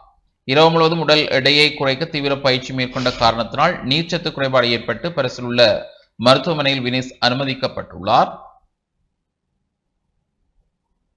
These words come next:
இதன் காரணமாக இந்தியாவிற்கான பதக்கம் தற்போது பறிபோயுள்ளது. குறித்த சம்பவம் இந்திய ரசிகர்கள் மத்தியில் பெரும் அதிர்ச்சியையும்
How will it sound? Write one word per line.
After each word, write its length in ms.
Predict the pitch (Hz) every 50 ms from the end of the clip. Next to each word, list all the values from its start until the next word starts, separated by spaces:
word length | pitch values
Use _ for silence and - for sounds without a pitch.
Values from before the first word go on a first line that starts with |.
| _ _ _ _ _ _ _ _
இதன் 260 | 135 139 160 170 165
காரணமாக 440 | 175 165 160 160 165 170 170 165 156
இந்தியாவிற்கான 520 | 151 147 156 151 151 147 - 151 143 131
பதக்கம் 360 | 143 131 135 135 135 160 165
தற்போது 360 | 156 147 123 - - 131 135
பறிபோயுள்ளது. 680 | 143 127 135 120 120 117 120 123 120 120 123 131 156 165
குறித்த 260 | 151 135 123 131 131
சம்பவம் 440 | 131 - 135 127 131 135 147 160 160
இந்திய 300 | - 95 131 135 143 143
ரசிகர்கள் 360 | 135 131 - - 127 127 127
மத்தியில் 360 | 120 120 117 117 131 139 139
பெரும் 220 | 139 127 120 117 117
அதிர்ச்சியையும் 560 | 113 120 139 135 - - 139 131 127 131